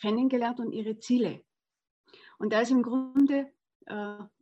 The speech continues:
da sozialisiert worden. Er hat in Würgel die Gewerkschaftsbewegung von hundert auf achthundert, äh, Leute aufgebaut. Er war neunzehnhundertneunzehn schon Vizebürgermeister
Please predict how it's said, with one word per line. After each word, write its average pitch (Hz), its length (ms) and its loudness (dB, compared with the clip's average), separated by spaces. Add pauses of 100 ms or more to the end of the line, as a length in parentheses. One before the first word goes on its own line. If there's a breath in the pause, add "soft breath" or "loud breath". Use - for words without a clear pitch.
(140)
da 233 240 2
sozialisiert 247 760 -2
worden. 190 140 -4
Er 208 80 -2
hat 226 100 -4
in 233 160 -2
Würgel 247 260 -2
die 226 120 -8
Gewerkschaftsbewegung 233 920 -6
von 226 120 -8
hundert 254 240 2
auf 196 220 -6
achthundert, 220 600 -4 (520)
äh, 185 120 -4
Leute 240 400 0
aufgebaut. 160 560 -6 (760 soft breath)
Er 196 160 -4
war 220 100 2
neunzehnhundertneunzehn 240 720 -2
schon 226 160 -4
Vizebürgermeister 226 1300 -4